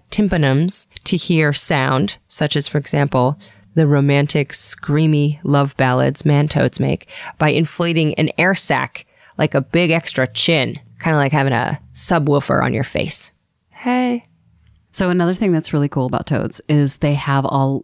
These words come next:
Speaker 2: like, a lot more bony material in their skull, like, their, or their skulls are, like, highly ossified,
Speaker 1: Mm-hmm.
Speaker 2: and those crests and the shape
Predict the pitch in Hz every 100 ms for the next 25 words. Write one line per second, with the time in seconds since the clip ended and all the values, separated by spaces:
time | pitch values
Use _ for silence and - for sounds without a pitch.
0 | _ - 135 - - _ _ _ _ _
1 | 143 143 139 143 135 147 156 - 151 151
2 | 147 143 139 139 131 - 131 135 143 165
3 | 185 202 - _ - _ _ 165 156 165
4 | 156 151 147 139 131 - 139 151 254 247
5 | 151 139 143 139 131 - 151 143 147 131
6 | - 139 139 135 127 131 131 151 151 -
7 | 240 262 214 190 190 214 311 160 143 143
8 | 143 - - - _ _ 139 160 160 160
9 | 156 147 - _ _ _ _ _ _ -
10 | 202 202 185 - 139 135 - 170 175